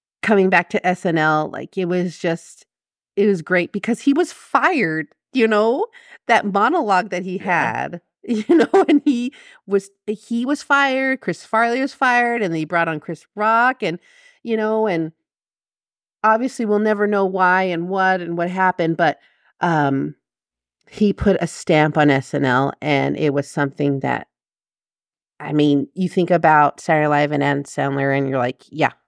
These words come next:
Speaker 1: those two go together. How can you have S N L without Sa-, Adam Sandler?"
Speaker 2: Yeah, but before we start wrapping it up, I wanted to ask you, what do you think of ad parodies on S N L, especially from around that time?
Speaker 1: Like which ones?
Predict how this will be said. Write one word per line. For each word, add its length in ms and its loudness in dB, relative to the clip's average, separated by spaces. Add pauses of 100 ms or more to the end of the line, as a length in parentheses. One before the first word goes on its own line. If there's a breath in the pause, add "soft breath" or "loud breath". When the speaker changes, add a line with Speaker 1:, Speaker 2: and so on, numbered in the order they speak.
Speaker 1:
those 160 -2
two 180 -2
go 140 2
together. 420 -2 (400)
How 160 0
can 140 -2
you 60 4
have 100 4
S 180 0
N 80 0
L 80 4
without 300 0
Sa-, 120 -4 (120)
Adam 220 2
Sandler?" 360 -4 (540)
Speaker 2:
Yeah, 220 -4
but 180 -2
before 320 4
we 100 2
start 240 0
wrapping 320 0
it 140 0
up, 160 2
I 60 2
wanted 260 0
to 120 0
ask 300 -2
you, 400 -2 (640)
what 600 -2
do 100 0
you 840 2 (340)
think 340 0
of 180 -4
ad 320 0
parodies 720 -6 (100)
on 140 -8
S 240 -10
N 100 -10
L, 140 -8
especially 460 0
from 220 0
around 420 2
that 260 0
time? 460 -14 (500)
Speaker 1:
Like 180 2
which 220 2
ones? 640 0